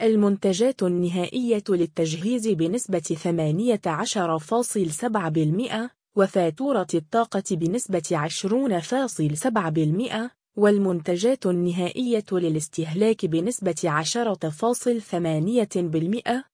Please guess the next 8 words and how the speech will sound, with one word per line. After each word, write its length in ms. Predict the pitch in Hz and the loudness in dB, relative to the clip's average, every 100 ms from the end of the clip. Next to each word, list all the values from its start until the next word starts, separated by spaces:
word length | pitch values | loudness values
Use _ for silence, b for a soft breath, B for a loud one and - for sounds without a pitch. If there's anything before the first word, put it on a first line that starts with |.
| _ | _
والمنتجات 880 | 185 185 180 165 156 175 185 262 - | 2 4 4 0 0 -2 2 0 0
الخام 460 | 180 156 254 254 190 | -2 -2 -2 0 0
بنسبة 480 | 165 170 254 202 175 - | 0 0 -2 0 -2 -2
اثنان 480 | 160 - 220 254 196 | -6 -2 -2 0 0
وأربعون 840 | 156 151 160 156 156 175 254 196 | 0 0 -2 0 0 0 2 0
فاصل 520 | 170 247 269 - 208 | 0 -2 -2 0 -2
خمسة 400 | 190 240 247 - | -2 -2 -2 0
بالمئة. 580 | 190 208 202 247 156 147 | 0 2 2 0 -2 -4